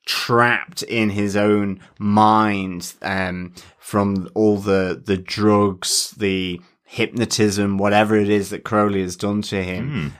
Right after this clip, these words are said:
Speaker 1: Uh, so Crowley has really, you know, worked a number on, on John Ripper here, but all to take out effectively his rival to the seat of power,
Speaker 2: Mm-hmm.
Speaker 1: to re-, you know, reduce that, those threats to his new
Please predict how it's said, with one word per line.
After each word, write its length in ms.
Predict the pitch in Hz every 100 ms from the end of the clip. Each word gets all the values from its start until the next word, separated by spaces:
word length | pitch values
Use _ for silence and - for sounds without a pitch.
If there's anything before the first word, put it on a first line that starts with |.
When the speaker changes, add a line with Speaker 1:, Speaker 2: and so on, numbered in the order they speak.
| 87
Speaker 1:
Uh, 100 | 98
so 280 | 110 110 107
Crowley 340 | - 131 175
has 140 | 131 110
really, 380 | 110 127 131
you 500 | 107 95 98 - 87
know, 120 | 113 98
worked 420 | 98 107 104 -
a 60 |
number 480 | 101 104 113 110 98
on, 320 | - 98 95 -
on 240 | 98 95
John 280 | 90 98 92
Ripper 280 | 98 - 110
here, 280 | 101 95 85
but 180 | 95
all 300 | - 131 131
to 180 | 107 -
take 380 | - 113 113 -
out 500 | 104 107 95 - - - - _ _ -
effectively 840 | 98 - 123 - 135 113 107 92
his 220 | 101 98
rival 640 | 92 101 101 110 110 104 98
to 460 | 92 - 104 104 98
the 100 | 92
seat 400 | - 107 98 90
of 100 | 85
power, 480 | - 98 107 85 50
Speaker 2:
Mm-hmm. 320 | 85 82 90 120
Speaker 1:
to 140 | 104
re-, 180 | 98 95
you 140 | 104 113
know, 100 | 95
reduce 720 | 95 92 - 113 110 - -
that, 300 | 104 95 -
those 300 | 110 98 90
threats 720 | - 98 98 - - - -
to 260 | - 98 92
his 380 | 92 92 90
new 480 | 95 95 98 95 92